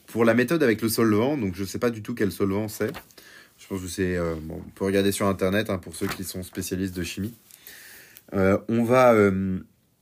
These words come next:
chauffer, euh, humidifier à une va-, avec, avec de la vapeur, euh, et de l'eau chaude, euh, les cafés. Ça va permettre d'ouvrir les pores.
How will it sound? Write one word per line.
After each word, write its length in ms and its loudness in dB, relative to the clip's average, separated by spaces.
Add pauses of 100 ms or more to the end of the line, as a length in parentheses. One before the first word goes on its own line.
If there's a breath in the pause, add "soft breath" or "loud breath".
(800)
chauffer, 640 2 (340)
euh, 380 -2
humidifier 720 0
à 180 4
une 180 0
va-, 240 2
avec, 360 0
avec 260 0
de 80 2
la 120 4
vapeur, 500 2
euh, 320 -2
et 100 -8
de 120 -8
l'eau 260 -2
chaude, 440 -4 (480 loud breath)
euh, 60 -6
les 160 0
cafés. 320 0
Ça 140 -2
va 100 2
permettre 340 -2
d'ouvrir 380 -2
les 120 6
pores. 460 2